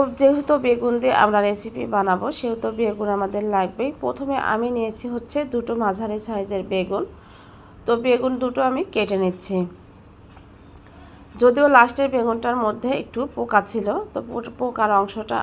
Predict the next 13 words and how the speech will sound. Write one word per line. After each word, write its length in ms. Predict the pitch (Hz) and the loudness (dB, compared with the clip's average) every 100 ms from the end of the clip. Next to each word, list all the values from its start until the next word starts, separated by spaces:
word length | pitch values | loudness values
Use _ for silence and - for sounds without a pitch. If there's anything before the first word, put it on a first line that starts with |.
| - | -2
আমি 160 | 202 285 | -2 -6
সুন্দর 360 | - 226 202 | -6 -6 -6
করে 240 | 208 233 220 | -6 -6 -6
কেটে 320 | 254 233 - - | -6 -6 -6 -4
বাদ 220 | 254 190 190 | -2 -2 -2
দিয়ে 160 | 214 | -8
দিয়েছি। 380 | 202 185 185 196 190 - - - - - | -4 -2 -2 -6 -10 -14 -20 -20 -20 -6
যেহেতু 320 | 240 277 269 294 | 0 0 2 2
আমি 200 | 269 277 | 2 0
বেগুনটা 460 | 247 233 233 226 240 | -2 -2 -4 -2 -4
ভাতের 420 | 233 220 185 220 | -2 -2 -2 -2
মধ্যে 280 | 226 202 208 | -4 -6 -6
দিব, 220 | 208 202 | -8 -6